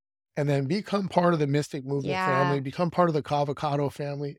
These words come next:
Speaker 1: Everything that you do
Speaker 2: We're
Speaker 1: with
Speaker 2: one
Speaker 1: us
Speaker 2: big family here.
Speaker 1: Correct. Everything
Speaker 2: Yeah.
Speaker 1: you do with us, by the way, goes back into the community. We do
Speaker 2: Mm-hmm.
Speaker 1: donations all the time to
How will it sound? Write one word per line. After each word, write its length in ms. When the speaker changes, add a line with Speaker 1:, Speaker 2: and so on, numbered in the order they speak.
Speaker 1:
Everything 440
that 140
you 180
do 220
Speaker 2:
We're 140
Speaker 1:
with 100
Speaker 2:
one 140
Speaker 1:
us 60
Speaker 2:
big 260
family 480
here. 160
Speaker 1:
Correct. 360
Everything 360
Speaker 2:
Yeah. 40
Speaker 1:
you 140
do 180
with 200
us, 240
by 200
the 100
way, 360
goes 420
back 260
into 360
the 100
community. 540
We 80
do 80
Speaker 2:
Mm-hmm. 80
Speaker 1:
donations 600
all 220
the 120
time 400
to 200